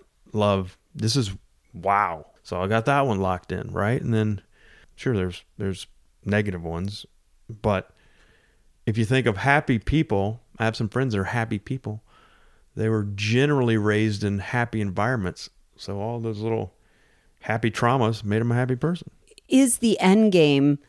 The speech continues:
Speaker 2: finding a partner, a companion?
Speaker 1: No.
Speaker 2: It's not?
Speaker 1: No.
Speaker 2: Okay. What is the end game?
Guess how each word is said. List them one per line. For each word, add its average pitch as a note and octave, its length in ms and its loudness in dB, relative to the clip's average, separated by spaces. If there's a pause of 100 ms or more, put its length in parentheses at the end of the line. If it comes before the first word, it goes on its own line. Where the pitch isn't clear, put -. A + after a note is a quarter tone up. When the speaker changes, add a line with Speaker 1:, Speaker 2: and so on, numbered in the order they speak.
(340)
Speaker 2:
finding F#3+ 380 4
a F3 60 6
partner, C#3+ 640 0
a - 60 -8
companion? D3+ 840 2 (380)
Speaker 1:
No. G#2+ 220 0 (420)
Speaker 2:
It's F#3+ 180 0
not? F3+ 340 2
Speaker 1:
No. G2 160 -4
Speaker 2:
Okay. A3+ 380 2 (560)
What G#3 260 4
is A3+ 300 2
the G3+ 140 4
end F#3+ 220 4
game? E3+ 340 2